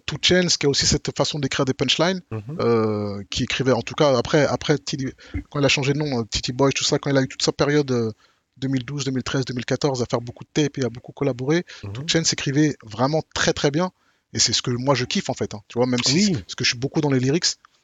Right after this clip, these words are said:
Speaker 2: Mhm.
Speaker 1: Euh, et, euh, et c'est bien fait quand tu t'inspires des bonnes choses.
Speaker 2: Oui, évidemment.
Speaker 1: C'est
Speaker 2: Après,
Speaker 1: mathématique pour moi.
Speaker 2: oui, oui, oui, de, de toutes les manières. Mais de, une fois que, une fois que tu as réussi à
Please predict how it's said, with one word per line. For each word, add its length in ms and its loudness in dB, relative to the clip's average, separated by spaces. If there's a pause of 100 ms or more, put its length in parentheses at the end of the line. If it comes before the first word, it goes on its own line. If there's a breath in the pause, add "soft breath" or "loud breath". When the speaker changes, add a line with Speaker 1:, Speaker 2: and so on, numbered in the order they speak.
Speaker 2:
Mhm. 180 -10
Speaker 1:
Euh, 420 6 (540)
et, 200 6
euh, 480 6 (200)
et 100 4
c'est 220 2
bien 180 4
fait 300 4 (380)
quand 180 0
tu 300 -4 (340)
t'inspires 340 2
des 100 -2
bonnes 140 -2
choses. 200 -6 (380)
Speaker 2:
Oui, 360 6 (280)
évidemment. 520 4 (480 loud breath)
Speaker 1:
C'est 180 2
Speaker 2:
Après, 100 6
Speaker 1:
mathématique 440 0
pour 140 -4
moi. 120 -6 (140)
Speaker 2:
oui, 140 6
oui, 140 6
oui, 260 6
de, 180 -2
de 160 0
toutes 200 -4
les 80 8
manières. 320 6 (460)
Mais 120 2
de, 120 0 (400)
une 180 6
fois 200 2
que, 180 -18
une 140 4
fois 180 2
que 80 -6
tu 140 4
as 80 6
réussi 480 4
à 200 4